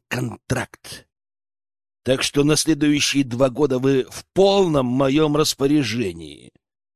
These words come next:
И в распоряжении Геннадия Палыча". Теперь осклабился я. "Это, кстати, всех касается. И для начала проведем смотр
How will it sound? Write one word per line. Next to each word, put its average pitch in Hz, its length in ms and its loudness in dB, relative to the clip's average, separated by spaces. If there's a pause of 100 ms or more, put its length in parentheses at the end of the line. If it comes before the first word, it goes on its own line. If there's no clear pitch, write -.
(140)
И 147 220 2
в 156 100 -2
распоряжении 175 800 0
Геннадия 151 520 0 (140)
Палыча". 98 720 -2 (760)
Теперь 170 360 0
осклабился 131 800 -2
я. 82 360 -16 (1120)
"Это, 254 220 -2
кстати, - 360 -2
всех - 360 -6
касается. - 800 -12 (1000)
И 151 200 -2
для 160 240 2
начала 170 520 0
проведем 151 500 0
смотр 165 640 -2